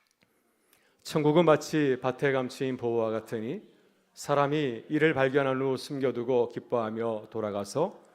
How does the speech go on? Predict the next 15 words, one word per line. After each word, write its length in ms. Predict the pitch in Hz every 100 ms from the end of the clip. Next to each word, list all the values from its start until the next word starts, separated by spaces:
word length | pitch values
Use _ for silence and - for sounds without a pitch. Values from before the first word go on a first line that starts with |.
| _ _ _
자기의 380 | - 117 139 175
소유를 320 | 170 165 170
다 200 | 156 147
팔아 340 | 143 139 139
그 180 | - 127
밭을 500 | 113 107 - 113 117
사느니라." 1000 | 117 - 147 143 107 98 95 92 95 98 _ _ _
아멘. 540 | 113 95 104 101 92 - _ _ _ _ - - - - _
네, 100 | -
예수님의 260 | 123 165 175
제자들이 360 | 180 165 160 175
예수님께 400 | 143 143 - 139
물었을 440 | 139 156 147 156
것입니다. 760 | 143 117 - 110 107 110 101 -
"예수님, 600 | 123 - 123 123 110 98